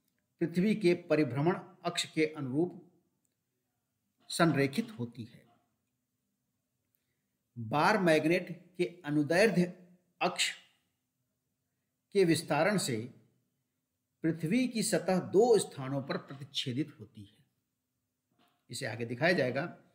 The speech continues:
जिसमें उत्तरी चुंबकीय ध्रुव उत्तर दिशा को इंगित करता है तथा दक्षिणी चुंबकीय ध्रुव दक्षिण दिशा को इंगित करता है। पृथ्वी का उत्तरी चुंबकीय ध्रुव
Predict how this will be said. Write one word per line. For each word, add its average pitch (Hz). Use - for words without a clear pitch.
जिसमें 214
उत्तरी 208
चुंबकीय 196
ध्रुव 202
उत्तर 185
दिशा 196
को 196
इंगित 185
करता 220
है 202
तथा 156
दक्षिणी 156
चुंबकीय 165
ध्रुव 127
दक्षिण 175
दिशा 131
को 147
इंगित 120
करता -
है। -
पृथ्वी 208
का 214
उत्तरी -
चुंबकीय 160
ध्रुव 127